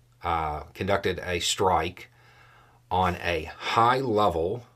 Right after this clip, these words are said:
a very high-ranking member of Hamas. The assumption is that it's Israel. Um, Israel has denied involvement.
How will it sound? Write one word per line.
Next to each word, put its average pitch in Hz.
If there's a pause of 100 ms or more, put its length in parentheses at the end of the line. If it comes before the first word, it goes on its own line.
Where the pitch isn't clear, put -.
(220)
a 85
very 98
high-ranking 104
member 82 (720)
of 85 (400)
Hamas. - (1080)
The 98
assumption 110
is 87
that 98
it's 87
Israel. 76 (1200)
Um, 80 (680)
Israel 104
has 92
denied 87
involvement. 82